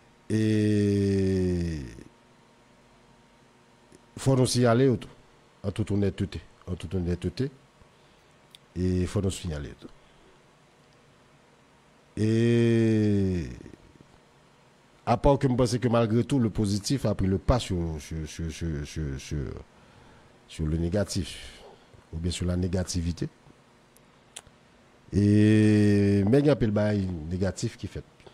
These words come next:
sur l'année ça. Deux mille vingt marqué par un réseau dans le domaine culturel là, et avec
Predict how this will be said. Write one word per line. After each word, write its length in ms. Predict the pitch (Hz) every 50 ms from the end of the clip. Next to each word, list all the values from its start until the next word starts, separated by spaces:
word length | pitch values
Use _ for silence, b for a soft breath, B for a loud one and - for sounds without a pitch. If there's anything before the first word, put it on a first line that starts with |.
| - -
sur 180 | - - - 76 71 67 123 - - -
l'année 160 | 78 71 67
ça. 140 | - - - - - _ _ _ _ b b b b b b b b b b b b b b b b b b b b b b b _ _ _ - - _ _ - - - - - - _ _ _ _ _ _ _ _ _ _ _ _ _ -
Deux 440 | - 110 123 131 131 127 120 156 170
mille 140 | 170 196 185
vingt 220 | 147 156 160 151
marqué 360 | 156 156 147 147 - 165 165
par 200 | - - 147 139
un 160 | 135 135 131 131
réseau 420 | 135 131 127 113 113 143 156 147
dans 80 | 135 127
le 60 | 123
domaine 400 | 127 120 117 120 117 117 113 98
culturel 560 | - 117 107 95 - 117 107 107 107 104 104
là, 240 | 110 117 120 127 127 110 107 - - _ _ -
et 280 | 101 104 104 104 107 -
avec 480 | - 110 107 101 95 90 101 113 113 110